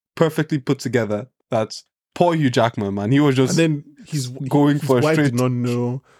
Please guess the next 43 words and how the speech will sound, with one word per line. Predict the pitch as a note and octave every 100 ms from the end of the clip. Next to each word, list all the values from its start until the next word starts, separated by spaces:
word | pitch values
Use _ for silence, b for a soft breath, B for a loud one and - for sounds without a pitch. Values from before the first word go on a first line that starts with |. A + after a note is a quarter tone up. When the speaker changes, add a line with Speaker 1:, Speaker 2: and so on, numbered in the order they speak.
| b
Speaker 2:
so | -
she | C#3
was | C3 A#2
li-, | C3 C#3+ -
she | D3
was | C#3 C3
living | D3 C#3+ C3+
with, | B2+ A#2+
like, | A#2 A2 - - _ _ _ _
yeah, | E3+ B2 A2+ G#2 G2+ - -
<laughs> | A2+ - - - - _ _ -
yeah. | C#3 A#2+ A2+ A2 - _ - B B
Christian | - C#3 C#3+
Bale | D#3
might | C#3 A#2
actually | - A2+
be | A2+
the, | C3 A#2+ -
I, | C3+
I | C#3 D#3
need | G3
to | D#3
rewatch. | A#2 C3
Let, | C3+ B B
let, | G3 - E3
let's | F#4
rewatch | G3 C3 C3+
it | A#2+
and | -
talk | -
about | G#2 G#2 -
it | A2+
again, | G2+ G2+
'cause, | C#3 D3+
like, | C#3
it's | F#3+
one | G3+
of |
those | D#3 C#3+
movies, | B2+
like, | A#2 G#2+
I |
just, | A#2 B2+